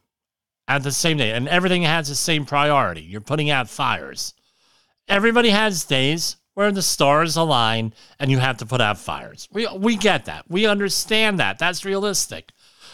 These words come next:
But if it's every day and they know that you're dealing with problems at home that may be stressful, they continuously do this to you, then it may not be a coincidence. That's all I'm saying. You gotta know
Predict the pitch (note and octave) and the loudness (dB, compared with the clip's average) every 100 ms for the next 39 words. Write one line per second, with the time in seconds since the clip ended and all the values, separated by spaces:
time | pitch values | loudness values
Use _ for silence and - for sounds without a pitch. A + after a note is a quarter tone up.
0 | - G3+ F#3 E3+ D3+ F#3 D3 B2+ A#2+ D#3+ | 0 2 4 2 4 2 2 0 2 2
1 | C4 C4 G3 A#3+ - _ _ _ _ _ | 4 2 2 -2 -12 _ _ _ _ _
2 | _ _ _ _ - D3+ D3+ D#3 D#3+ D3+ | _ _ _ _ -2 0 2 2 0 0
3 | D#3 D#3 G#3 G#3+ D#3+ D#3+ D3 E3 D#3+ D3+ | 2 4 4 2 2 0 2 2 2 0
4 | B2 D3+ D3+ D3 C#3 D3 B2+ C#3 C4 B3+ | 2 2 2 0 -2 0 2 2 0 0
5 | F#3 C#3+ B2 A2 - B2 A#2+ - D#3 C3 | 0 0 0 -2 -2 -2 -2 -2 -2 -2
6 | C3+ C#3 F3+ E3+ D#3 - C#3 B2+ _ F#3 | -4 -4 -2 0 -2 -2 -4 -6 _ -4
7 | C4 G#3 G#2 - - G2 F2+ G2+ B2 _ | 0 0 -2 -4 -6 -10 -8 -10 -14 _
8 | _ _ _ _ _ _ _ _ _ _ | _ _ _ _ _ _ _ _ _ _
9 | _ C#3+ D#3 D3+ - C3 F3+ A3 G#3 G#3 | _ 0 2 0 0 2 2 2 2 0
10 | - _ - C3 C3+ C#3+ - _ - B2 | -6 _ -2 0 0 -2 -8 _ -8 -4
11 | C3 A2+ G2+ - D2+ - D3+ F#3+ G#3+ G#3+ | 0 0 0 -6 -10 -10 -8 -8 -6 -6
12 | F#3+ G#3 G#3 D#3 E2 A2 B2 C#3 D3 E3 | -6 -6 -6 -8 -12 -10 -4 0 2 2
13 | F3 E3+ | 0 -2